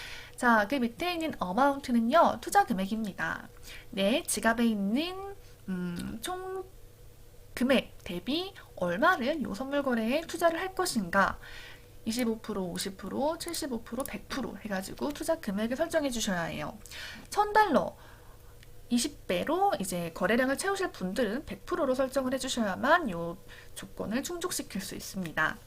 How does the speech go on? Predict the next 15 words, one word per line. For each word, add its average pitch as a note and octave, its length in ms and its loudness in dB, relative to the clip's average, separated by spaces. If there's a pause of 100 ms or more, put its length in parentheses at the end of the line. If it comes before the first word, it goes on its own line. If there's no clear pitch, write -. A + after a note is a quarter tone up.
(800)
그리고 C#4+ 480 2
이제 G3 140 2
롱 F3+ 280 -2
포지션 D4+ 480 0
혹은 A3 240 -6
숏 C#4+ 180 -6
포지션 A#3 500 -2
둘 F3+ 160 -8
중에 G3+ 200 -2
하나 D4 440 10 (280)
선택을 C4+ 400 -2
하셔서 C#4 520 6
포지션을 D4+ 440 -2
잡아주시면 B3 920 2
됩니다. - 680 -4